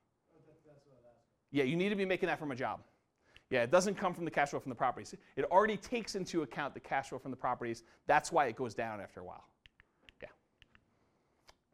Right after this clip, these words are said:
Speaker 2: Okay, so gross monthly income required goes down, so you only really have to peak out right there.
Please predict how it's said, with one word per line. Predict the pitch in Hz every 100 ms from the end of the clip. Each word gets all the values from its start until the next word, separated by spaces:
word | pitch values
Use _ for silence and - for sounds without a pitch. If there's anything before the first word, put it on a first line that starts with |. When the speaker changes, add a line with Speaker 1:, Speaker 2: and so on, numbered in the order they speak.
| -
Speaker 2:
Okay, | 139 - - _
so | - 185 180 180 180 - _ _ _ _
gross | 170 220 220
monthly | 226 208
income | 202 196 196
required | 185 196 185 185 180
goes | 175 196
down, | 196 175 170
so | 175
you | 165 175
only | 240 262 240
really | 226
have | 208
to | 202
peak | - 202
out | 185 160
right | 160
there. | 147 87